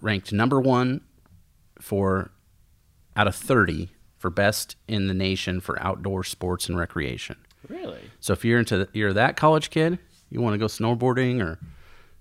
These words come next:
Speaker 1: I don't know, build a snowman, whatever. This is the place to do it. <laughs> Montana State University.
Speaker 2: Home of the Fighting Bobcats.
Speaker 1: Yes.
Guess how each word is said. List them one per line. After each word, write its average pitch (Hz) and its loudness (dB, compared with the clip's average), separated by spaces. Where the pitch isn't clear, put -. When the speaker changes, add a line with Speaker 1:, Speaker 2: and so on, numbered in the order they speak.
Speaker 1:
I 101 -4
don't 104 2
know, 90 0
build 95 2
a - -4
snowman, 104 -2
whatever. 98 -2
This 110 4
is 117 4
the 135 8
place 117 2
to - -2
do 127 6
it. 80 2
<laughs> - 0
Montana 113 2
State 123 0
University. 117 -2
Speaker 2:
Home 113 0
of 110 8
the 101 6
Fighting 110 2
Bobcats. 98 -4
Speaker 1:
Yes. - 4